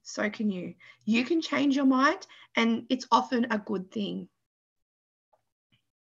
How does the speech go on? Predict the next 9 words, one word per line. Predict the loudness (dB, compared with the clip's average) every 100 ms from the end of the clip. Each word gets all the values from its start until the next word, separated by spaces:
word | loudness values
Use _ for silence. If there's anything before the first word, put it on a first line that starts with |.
| -20 -20 -20 -14 4
Number | 6 6 0
two, | 2 2 2 -4 -16 _ _ _ _ _ _ _ _ _ _ _ _ _ 2
that | 6
there | 10 10
is | 8
already | 8 8 8 2
too | 0 2
much | 2 0 -4
competition. | -4 -4 -4 -4 -4 -4 -6